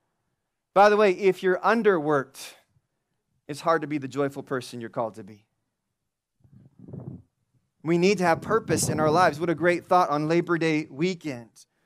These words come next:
If you're overworked or underworked. Listen, if, if you're, um, if you're always pouring out into others, but you're not receiving, you're out of balance. And if you're always receiving from other people, but you're not serving, you're not giving, you're out of balance. All those things are gonna throw off your joy level in your life.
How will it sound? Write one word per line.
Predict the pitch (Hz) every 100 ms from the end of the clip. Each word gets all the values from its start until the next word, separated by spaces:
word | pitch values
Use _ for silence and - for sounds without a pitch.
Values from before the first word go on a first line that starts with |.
| _ _ _ _ _
If | 165 165
you're | 175
overworked | 175 185 180 185 180
or | 170 175
underworked. | 190 190 170 143 127 - - _ _ -
Listen, | 190 208 196
if, | 196
if | 190 190
you're, | 196 196 175
um, | 156 151 - _ -
if | 175
you're | 196
always | 175 190 220 220
pouring | 165 202 202 202
out | 190 185
into | 180
others, | 180 180 160
but | 180
you're | 170
not | 170 180 180
receiving, | 170 - 202 202 185 143 _ -
you're | 185
out | 170 190
of | 170
balance. | 147 175 190 156 - - - _ -
And | 185
if | 190
you're | 185
always | 170 190 214 214
receiving | 175 170 - 208 202
from | 185 170
other | 175 180
people, | 185 196 220
but | 180 175
you're | 170
not | 170 147
serving, | - - 180 196 208
you're | 190
not | 185 170
giving, | 147 180 202 190 -
you're | 165 165
out | 185
of | 165
balance. | 185 180 -
All | 160 208
those | 226 208
things | 220 185
are |
gonna | 190 180
throw | 180 190
off | 185 190
your | 185
joy | 165 180 208
level | 165 156 156
in | 156
your | 165 160
life. | 185 180 -